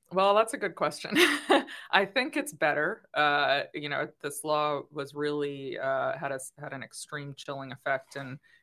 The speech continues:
caused doctors to really be afraid of saying anything that went against the, the sort of the state's position or on covid, the C D C and the California Medical Board, um, on covid related topics. On the other hand, uh,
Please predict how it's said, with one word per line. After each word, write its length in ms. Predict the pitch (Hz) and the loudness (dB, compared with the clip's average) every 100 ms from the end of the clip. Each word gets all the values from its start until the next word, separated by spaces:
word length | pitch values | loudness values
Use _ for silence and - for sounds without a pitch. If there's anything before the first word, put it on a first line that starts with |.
| - | -2
caused 260 | 156 147 | 2 2
doctors 320 | 147 135 135 - | 2 0 -2 -6
to 100 | 131 | -6
really 160 | 131 | -6
be 140 | 131 127 | -6 -8
afraid 320 | 131 139 135 | -4 -4 -4
of 80 | 131 | -6
saying 400 | - 135 131 131 | -8 -8 -8 -8
anything 500 | 143 143 139 - 135 | -8 -8 -8 -8 -6
that 120 | 135 | -6
went 160 | 131 135 | -6 -8
against 460 | 131 131 156 - - | -6 -6 -6 -10 -4
the, 440 | 135 127 123 - - _ | 0 0 0 -2 -8 _
the 460 | 143 131 139 135 - | -2 0 0 0 -2
sort 380 | - 135 127 127 | -8 -6 -4 -4
of 80 | - | -8
the 80 | - | -10
state's 640 | 143 - 143 123 123 - - _ _ | -8 -4 -2 -2 -2 -8 -10 _ _
position 640 | 185 143 131 - 135 127 123 | -4 -2 -2 -4 -4 -4 -6
or 220 | - - - | -8 -6 -2
on 360 | 135 127 127 | 0 0 -2
covid, 360 | - 123 - - _ | -4 -4 -4 -10 _
the 60 | - | -18
C 240 | - - | -10 -6
D 100 | 127 | -6
C 320 | 131 - 131 123 | -6 -6 -4 -4
and 140 | 120 | -4
the 120 | 117 - - _ _ | -6 -8 -16 _ _
California 540 | - 131 131 123 123 | 2 4 4 0 0
Medical 400 | 127 123 147 - | -2 -2 -2 -2
Board, 380 | 127 113 - - - | -2 0 0 0 4
um, 500 | 156 147 135 127 143 - | 6 6 2 -2 -10 -10
on 140 | 139 143 | -10 -4
covid 280 | - 135 | -4 -2
related 420 | - 120 113 123 - | -2 -2 0 -2 0
topics. 420 | - - - - - - - - _ | 0 0 -2 -6 -14 -20 -20 -20 _
On 160 | - 165 | 4 6
the 140 | 170 | 8
other 220 | 175 180 | 8 8
hand, 540 | 175 180 160 160 160 - | 8 4 4 4 4 4
uh, 420 | 143 139 135 123 | 6 6 6 4